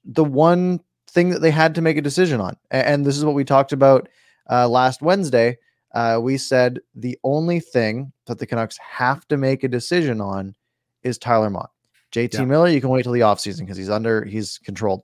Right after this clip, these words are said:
Speaker 1: Brock Boeser's still an R F A. Connor Garland's under contract. Jaro Halak, whatever. Uh, Tyler Motte was the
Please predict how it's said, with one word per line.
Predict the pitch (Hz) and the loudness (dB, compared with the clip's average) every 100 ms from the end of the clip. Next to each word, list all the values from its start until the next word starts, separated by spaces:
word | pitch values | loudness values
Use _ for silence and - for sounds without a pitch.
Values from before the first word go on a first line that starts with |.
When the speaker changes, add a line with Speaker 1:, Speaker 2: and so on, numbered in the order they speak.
| _ _ - | _ _ 0
Speaker 1:
Brock | 113 120 | 2 4
Boeser's | 135 127 139 | 0 0 -4
still | - 127 | 2 2
an | 120 | 4
R | 117 | 2
F | 113 - | 2 0
A. | 95 - _ _ | -2 -4 _ _
Connor | _ 117 127 | _ -2 0
Garland's | 123 131 135 | 4 4 4
under | 123 120 | 0 -2
contract. | - 101 92 - - - _ _ _ | -2 -4 -4 -10 -14 -18 _ _ _
Jaro | 127 156 | 4 6
Halak, | 143 143 135 131 _ - - _ 113 - _ 120 | 8 8 6 4 _ -20 -20 _ -20 -20 _ -20
whatever. | - 131 117 98 - - _ _ - | -4 0 0 -2 -8 -20 _ _ 0
Uh, | 135 135 135 131 127 - - - - - - | 6 8 8 8 4 0 -10 -20 -20 -16 0
Tyler | 170 180 190 | 6 6 6
Motte | 165 160 156 | 4 4 2
was | 151 131 | 0 0
the | 135 | -2